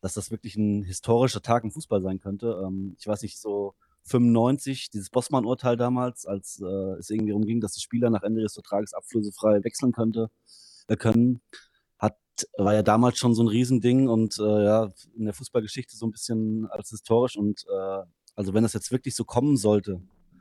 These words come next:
dass es im Fußball eine Super League geben soll-, sollte, was da alles für Rattenschwänze dranhängen, weil jetzt, jetzt auch schon, äh,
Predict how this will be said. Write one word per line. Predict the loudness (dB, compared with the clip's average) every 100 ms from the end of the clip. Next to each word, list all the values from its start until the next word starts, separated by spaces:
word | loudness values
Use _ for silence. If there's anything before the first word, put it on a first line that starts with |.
| -20 _ -20 _ _ -6
dass | -6
es | -6
im | -6 -6
Fußball | -4 -4 2 2 2
eine | -2 -2
Super | -4 0 2
League | 2 -2
geben | -2 -2 -2
soll-, | -4 -4 -4 -8
sollte, | -8 -4 -2 -4 -8 _ _ _ _ _ -20 -20 _
was | -6 0
da | 0
alles | 0 0
für | 0 2
Rattenschwänze | 2 2 -2 0 -2 -2
dranhängen, | -6 -6 -4 -2 -4 -4
weil | -2 0
jetzt, | 0 -2
jetzt | -2
auch | -2
schon, | 0 2 2 0 -4 _ _ _ 2
äh, | 4 6 6 4